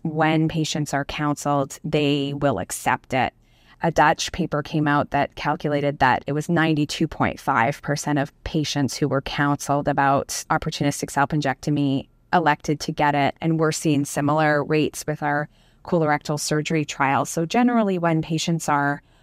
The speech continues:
are given this information, they, they do choose to, um, undertake the opportunistic salpingectomy. Of course, not all, but, but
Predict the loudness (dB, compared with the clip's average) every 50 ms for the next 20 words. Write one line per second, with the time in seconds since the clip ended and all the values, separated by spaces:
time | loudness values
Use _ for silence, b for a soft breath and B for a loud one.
0 | b b -2 0 2 2 2 2 4 4 2 2 0 0 -4 -4 -4 -2 -2 -2
1 | 0 -2 -2 -2 -2 -2 -2 0 0 0 0 0 0 0 -2 -4 -6 -4 -2 0
2 | 0 2 2 0 -2 -4 -8 _ _ 0 2 2 4 4 4 4 2 2 2 0
3 | 0 -2 -4 -2 0 0 0 0 0 -4 -6 -8 -8 -2 0 0 2 2 2 0
4 | 0 0 -2 -2 -2 0 0 0 0 0 0 -2 -2 -4 -6 -4 -2 -2 -2 -2
5 | -2 -2 -2 -2 -2 -2 -6 -8 -4 -4 -2 -2 -4 -4 -8 -6 -4 -4 -2 -2
6 | -2 -2 -2 -2 -4 -4 -2 0 2 2 2 0 -2 -2 0 0 0 2 0 0
7 | 2 2 2 2 2 2 2 2 4 4 2 2 b b b b b b b b
8 | 2 4 4 4 2 -2 -6 -6 0 2 2 2